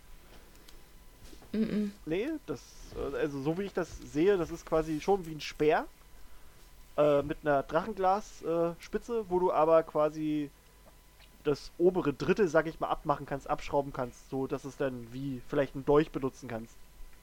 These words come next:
Speaker 1: Okay.
Speaker 2: Also könnte ich mir vorstellen, dass sie in der Schlacht erst mit dem Speer rumläuft und dann macht sie das quasi ab,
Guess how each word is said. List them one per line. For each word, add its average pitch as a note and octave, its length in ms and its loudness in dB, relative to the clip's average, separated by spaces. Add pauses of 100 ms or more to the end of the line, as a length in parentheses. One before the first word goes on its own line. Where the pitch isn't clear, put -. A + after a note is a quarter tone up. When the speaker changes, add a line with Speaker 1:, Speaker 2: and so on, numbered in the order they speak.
(360)
Speaker 1:
Okay. G3 420 0 (300)
Speaker 2:
Also C#3 160 -2
könnte F3+ 160 0
ich E3 80 -8
mir D#3+ 80 -2
vorstellen, F3 340 2
dass D#3+ 140 -2
sie E3 80 -6
in D#3 80 -6
der D#3 80 -2
Schlacht - 340 2
erst D#3+ 200 -2
mit D#3 100 -6
dem C#3+ 80 -6
Speer F#3 300 0
rumläuft G3 580 -4
und D#3 180 -8
dann D#3 360 -2 (560)
macht E3+ 240 6
sie G3 80 -6
das F3 160 0
quasi E3+ 320 4
ab, D#3 200 4